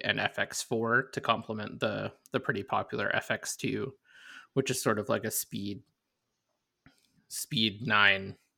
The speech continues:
ten-ish disc, and the F X three and four are respectively less stable than the, the F X two. So if you see,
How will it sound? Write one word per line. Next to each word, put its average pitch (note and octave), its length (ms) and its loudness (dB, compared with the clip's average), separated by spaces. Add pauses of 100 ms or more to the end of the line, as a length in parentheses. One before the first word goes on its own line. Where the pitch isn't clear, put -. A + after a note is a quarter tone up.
(180)
ten-ish - 720 0 (920)
disc, - 440 -2 (180)
and B2+ 120 2
the A2 100 2
F A#2 160 4
X G#2+ 180 0
three G#2 200 -4
and G2 120 -6
four G2+ 220 -6
are G2 260 -6 (760)
respectively - 600 2
less G#2 220 -4
stable F#2 460 -6
than F#2+ 200 -10
the, G2 240 -8 (800)
the G#2 100 -2
F - 140 -6
X - 260 -8
two. - 280 -10 (720)
So - 360 -4 (760)
if - 100 -6
you A#2 60 0
see, A2 340 0